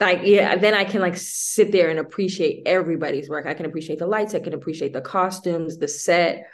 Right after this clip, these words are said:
the sound, like, all of it. Um, it's only when, it's only when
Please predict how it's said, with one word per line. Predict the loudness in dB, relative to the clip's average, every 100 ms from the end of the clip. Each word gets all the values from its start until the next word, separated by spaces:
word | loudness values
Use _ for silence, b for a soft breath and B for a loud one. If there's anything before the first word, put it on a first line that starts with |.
| B _
the | -4
sound, | 0 2 4 4 2 0
like, | -4 -8 -4
all | 0 4 4 2
of | 0
it. | -4 -6 b b -6
Um, | -6 0
it's | 0 2
only | 2 4 4
when, | 2 2 2 0 -4 -8 _ _ _ _ _ _ _ _ _ _
it's | -2 0
only | 2 2
when | 2 0 0 -2 -4